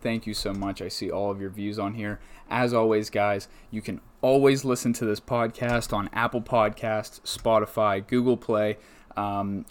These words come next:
or on, uh, a couple other distributing platforms too. So,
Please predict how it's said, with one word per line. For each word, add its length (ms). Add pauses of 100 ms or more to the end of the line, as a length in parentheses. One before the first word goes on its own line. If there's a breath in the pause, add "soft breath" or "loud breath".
(120)
or 340
on, 480 (140)
uh, 360
a 60
couple 300
other 320 (580)
distributing 460
platforms 560
too. 180 (340 loud breath)
So, 360